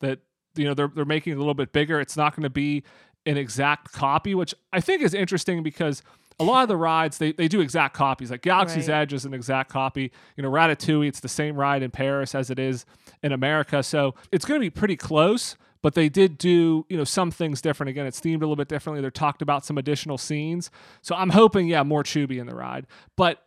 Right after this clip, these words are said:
Speaker 1: uh, overall, I mean, really exciting, you know, looking forward to the hundredth anniversary. With this, Disney announced that they've paused Park Pass reservations past January eighth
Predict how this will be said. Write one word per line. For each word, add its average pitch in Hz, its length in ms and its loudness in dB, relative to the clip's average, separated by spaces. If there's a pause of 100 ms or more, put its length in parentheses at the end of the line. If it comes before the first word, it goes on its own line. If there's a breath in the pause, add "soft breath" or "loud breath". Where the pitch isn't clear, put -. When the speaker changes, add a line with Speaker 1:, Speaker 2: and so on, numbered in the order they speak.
(160)
Speaker 1:
uh, 247 300 -2
overall, 247 460 8
I 190 80 0
mean, 185 140 2
really 208 200 2
exciting, 175 560 -2
you 175 60 -4
know, 147 80 0
looking 165 260 -2
forward 160 320 0
to 160 80 -6
the 139 80 -6
hundredth 151 300 -6
anniversary. 147 640 -4 (280 loud breath)
With 202 360 -2
this, 208 300 2
Disney 170 540 -2
announced 156 380 -2
that 151 100 -6
they've 147 260 -4
paused 165 640 0
Park - 260 0
Pass 208 320 -2
reservations 202 720 -4
past 170 500 -4
January 156 580 -4
eighth 160 360 -2